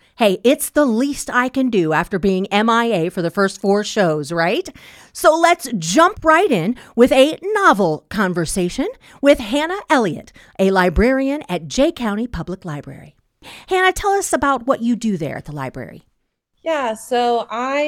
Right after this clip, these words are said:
Speaker 2: am the Adult and Teen Services Librarian. Um, and new this year, I've also added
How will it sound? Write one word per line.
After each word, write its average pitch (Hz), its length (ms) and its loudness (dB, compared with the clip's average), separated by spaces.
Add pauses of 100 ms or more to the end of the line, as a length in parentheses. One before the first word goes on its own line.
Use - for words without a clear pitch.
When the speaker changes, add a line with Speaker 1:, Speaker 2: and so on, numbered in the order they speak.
(100)
Speaker 2:
am 254 540 -6
the 220 320 -4
Adult 208 420 -4
and 240 160 -6
Teen 226 240 -6
Services 220 640 -4
Librarian. 202 760 -6 (280)
Um, 196 420 -2
and 208 220 -4
new 220 180 0
this 208 320 -6
year, 214 220 -2
I've 190 140 -6
also 196 340 -6
added 185 460 -4